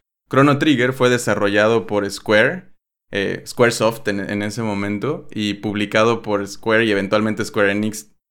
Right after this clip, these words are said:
en, en otras plataformas en el futuro. Los directores fueron Takashi Tokita, Yoshinori Kitase, Akihiko Matsui. El género es R P G, un juego de rol, pero ahora también conocidos como, con una J antes, ¿no? Como juegos de rol japoneses, J R P Gs.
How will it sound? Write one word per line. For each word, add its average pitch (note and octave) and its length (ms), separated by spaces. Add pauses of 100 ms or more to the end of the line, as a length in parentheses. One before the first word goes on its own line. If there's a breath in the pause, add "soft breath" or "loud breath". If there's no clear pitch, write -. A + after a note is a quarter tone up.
(140)
en, G2+ 240
en G#2 140
otras G#2 240
plataformas G#2 840
en G2 220
el G2 80
futuro. A2 460 (600 loud breath)
Los A2 180
directores B2+ 880
fueron A#2 380
Takashi A2 480
Tokita, A#2+ 760 (440)
Yoshinori A2 680
Kitase, G#2+ 760
Akihiko A2 1120
Matsui. B2 600 (260)
El G2+ 140
género C#3 640 (180)
es A2 300
R A#2 240
P G#2+ 220
G, A2 140
un A2+ 80
juego A2 260
de G2+ 100
rol, A#2 400
pero G2 420
ahora G#2 380
también G#2 260
conocidos G#2 500
como, G2 460
con G#2 160
una A2 160
J A2 340
antes, G#2 240
¿no? G#2 140
Como G2+ 300
juegos A2 340
de G#2+ 80
rol G#2 220
japoneses, G#2 720
J G#2 160
R G2+ 240
P G#2 140
Gs. G#2+ 360